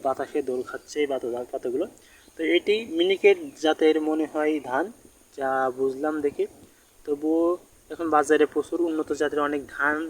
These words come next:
বেরিয়েছে, যেমন বিডি বাহান্ন, তিপ্পান্ন ইত্যাদি জাতীয়, আঠাশ, মিনিকেট, অনেক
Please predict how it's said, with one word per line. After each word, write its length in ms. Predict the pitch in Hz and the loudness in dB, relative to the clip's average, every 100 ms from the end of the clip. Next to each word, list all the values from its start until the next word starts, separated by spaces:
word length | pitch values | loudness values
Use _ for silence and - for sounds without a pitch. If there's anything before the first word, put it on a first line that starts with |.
| 135 | 0
বেরিয়েছে, 320 | 135 151 147 147 | 2 2 0 0
যেমন 200 | 147 139 | 0 -2
বিডি 160 | 131 143 135 | -6 -6 -2
বাহান্ন, 320 | 131 135 131 139 - _ _ _ _ | -2 -4 -8 -10 -14 _ _ _ _
তিপ্পান্ন 400 | 165 - 135 143 143 143 | -14 -2 -2 0 0 0
ইত্যাদি 320 | 139 143 127 127 | 0 -2 0 0
জাতীয়, 300 | 123 131 131 - _ _ - 135 | 0 0 -2 -4 _ _ -8 -6
আঠাশ, 340 | - 135 135 - - - - | 0 0 0 -4 -6 -10 -12
মিনিকেট, 420 | 139 131 - 143 - - _ _ - - - | -10 -4 4 4 4 -10 _ _ -20 -18 0
অনেক 180 | 185 190 | 6 6